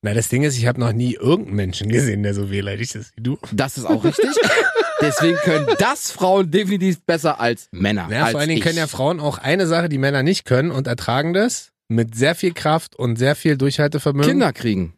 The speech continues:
Speaker 1: Richtig.
Speaker 2: Ja. Ich glaub, das muss ein ganz harter Schmerz sein.
Speaker 1: Und, äh, deine Frau hat's ja durch.
Speaker 2: Ja. Und
Speaker 1: Bei
Speaker 2: ich hab sie
Speaker 1: uns,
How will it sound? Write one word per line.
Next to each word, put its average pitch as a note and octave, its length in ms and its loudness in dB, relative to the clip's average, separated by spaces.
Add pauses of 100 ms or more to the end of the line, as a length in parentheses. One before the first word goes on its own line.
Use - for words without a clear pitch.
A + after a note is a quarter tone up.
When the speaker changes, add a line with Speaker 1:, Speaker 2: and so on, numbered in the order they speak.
(220)
Speaker 1:
Richtig. A2 380 -2
Speaker 2:
Ja. G#2 320 0 (200)
Ich G#2 120 -6
glaub, D3+ 220 0
das E3+ 240 -4
muss F#3+ 160 0
ein D#3+ 100 0
ganz F3+ 300 -2
harter F3 240 0
Schmerz D3 340 0
sein. E2 240 -6 (180)
Speaker 1:
Und, A#2+ 300 0
äh, B2 300 0
deine D3 200 0
Frau D#3 140 -2
hat's D#3+ 140 0
ja D3 80 2
durch. G3 380 0
Speaker 2:
Ja. G#2+ 160 0 (180)
Und A#2+ 80 2
Speaker 1:
Bei B2 60 6
Speaker 2:
ich D3 100 -2
hab D3 60 2
sie F#3+ 80 2
Speaker 1:
uns, - 20 -2